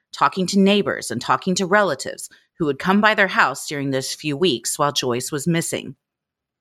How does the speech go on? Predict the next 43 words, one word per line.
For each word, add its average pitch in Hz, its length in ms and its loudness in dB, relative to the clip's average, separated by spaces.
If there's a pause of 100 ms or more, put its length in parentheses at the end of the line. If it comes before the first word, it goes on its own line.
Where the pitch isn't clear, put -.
(160)
Come 185 160 0
to 254 80 -2
find 240 260 4
out, 220 160 4
they 180 140 -2
did 208 260 2
have 202 300 2
a 175 80 2
very 165 340 2
turbulent 165 540 0
relationship, 139 720 0 (400)
and 131 100 -6
her 165 140 2
family 175 500 2
immediately 175 640 2
knew 139 360 4 (300)
he - 160 -10
had 170 160 -6
done 214 240 4
something 117 400 -4
to 113 100 -4
her - 320 -2 (500)
because 170 220 -2
she'd 147 220 0
managed 180 500 2
to 196 80 2
get 180 120 4
a 180 60 2
phone 208 360 4
call 120 260 0
off 95 220 2
to 135 160 2
a 135 60 2
family 170 420 2
member, 107 420 -2 (200)
screaming 208 640 4
for 220 180 2
help 147 400 4
and 143 120 -6
telling 180 360 2
the 214 80 4
family 147 420 2
member 135 400 2